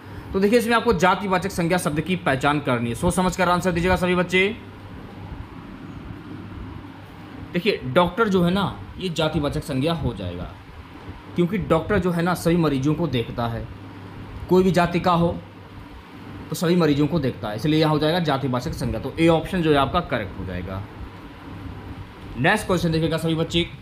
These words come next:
कौन सा काव्य संग्रह सूर्यकांत त्रिपाठी निराला का नहीं है? अनामिका, परिमल,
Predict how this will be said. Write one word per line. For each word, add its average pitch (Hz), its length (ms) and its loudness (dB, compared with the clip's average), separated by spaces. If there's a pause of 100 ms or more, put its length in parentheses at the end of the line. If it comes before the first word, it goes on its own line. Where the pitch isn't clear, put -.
(200)
कौन 196 220 0
सा 196 280 -2 (200)
काव्य 185 280 0
संग्रह 156 400 0
सूर्यकांत 180 720 0
त्रिपाठी 156 460 0
निराला 147 360 2
का 165 140 -2
नहीं 139 400 2
है? 101 200 -2 (580)
अनामिका, 151 680 2 (360)
परिमल, 165 460 4